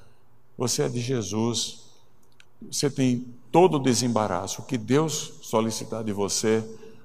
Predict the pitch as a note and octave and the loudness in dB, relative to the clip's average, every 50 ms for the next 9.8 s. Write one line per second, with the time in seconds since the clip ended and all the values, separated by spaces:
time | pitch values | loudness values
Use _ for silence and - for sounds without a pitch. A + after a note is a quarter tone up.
0 | - - G2+ G#2+ A2+ A2 - - A#2 G#2+ - - - - A2 A2 A2+ A#2 A2+ G#2+ | -14 -6 0 2 2 2 2 0 -2 -4 -4 -4 -2 0 2 2 2 2 0 0
1 | G2+ G2 G2 G#2 G#2 G2+ F2+ E2+ F#2 G2 G2+ G2+ G2 - - - - - - - | -2 -2 -2 -2 -2 -2 -2 0 0 2 2 2 0 -2 -4 -4 -6 -10 -14 -16
2 | - - - - - - - - - - - - - G#2 - - A#2+ A2+ A2+ A2+ | -16 -18 -18 -18 -20 -18 -18 -18 -20 -20 -16 -12 -10 -10 -4 -2 -2 0 2 2
3 | G#2+ - - C3 A#2+ A#2 A2 A2 - - A#2+ A#2+ B2 A#2+ A2+ - - - - - | 2 2 2 4 4 4 4 4 2 0 0 2 2 0 0 -2 -6 -10 -14 -16
4 | - - - - - - A#2 G#2+ G#2+ A2+ - B2+ B2+ B2 B2 A#2 G2+ - - - | -18 -20 -18 -6 -2 0 0 0 0 0 0 0 2 2 0 0 -2 -4 -8 -4
5 | - B2 A2+ A#2 A#2+ B2 A#2+ A2 G2+ G#2 A2+ A2 - - - G#2+ - G2 G2 F#2+ | -2 0 2 2 2 2 2 2 2 2 0 0 -2 -4 -8 -6 -4 -4 -2 -2
6 | F#2+ F2 F2+ F2+ F2+ F2+ F2 F2+ - - G2 F2+ - A#2+ A#2+ G#2 - - - G#2 | -4 -4 -2 -2 -2 -4 -4 -8 -8 -8 -6 -4 -4 -4 -4 -4 -4 -4 -4 -4
7 | F2+ - - G2+ G2 F#2+ - F#2+ F2+ E2+ F#2 F2 E2+ E2 E2 - - - - - | -4 -6 -6 -6 -6 -6 -6 -8 -8 -8 -8 -8 -8 -8 -12 -14 -16 -16 -16 -18
8 | - - - - - - - - - - - - - - - - - - - B3 | -18 -20 -20 -20 -20 -20 -20 -20 -20 -20 -20 -20 -20 -20 -20 -20 -16 -6 0 2
9 | A3 G3+ D#3+ D#3+ C#3+ - C3+ A#2 A2 G2+ - A#2 A#2 A2 G2 F2 | 4 4 4 2 2 4 4 4 4 2 4 4 4 4 4 2